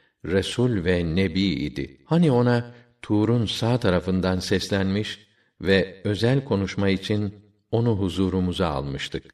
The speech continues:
Ve rahmet ve keremimizden kardeşi Harun'u da nebi olarak ona ihsan etmiştik. Kitapta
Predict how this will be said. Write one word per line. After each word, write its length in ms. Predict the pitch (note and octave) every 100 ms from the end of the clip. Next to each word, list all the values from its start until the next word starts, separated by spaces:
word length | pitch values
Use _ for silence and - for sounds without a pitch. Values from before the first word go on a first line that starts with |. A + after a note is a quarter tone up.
| _ _ _
Ve 300 | E2+ G2 G2
rahmet 520 | F#2 F2+ D2 A2 C3+ G#2
ve 200 | F#2+ F#2+
keremimizden 920 | G#2 F#2+ F#2+ F2+ F2+ - F#2 G#2+ G#2+ - _ _ _
kardeşi 540 | - G#2+ G2+ A2 -
Harun'u 580 | A2+ F#2 G2 F#2+ G2 A2+
da 200 | G#2 G#2 G#2+ - _ -
nebi 420 | F#2+ A2 A2 C3
olarak 600 | G2 F2+ F#2 F#2+ F#2+ F#2+ _
ona 260 | G2 F#2+ D#2
ihsan 500 | - - - F#2+ D#2
etmiştik. 560 | C2+ - C2+ - C2+ - _ _ _
Kitapta 500 | - A#2+ C#3 C#3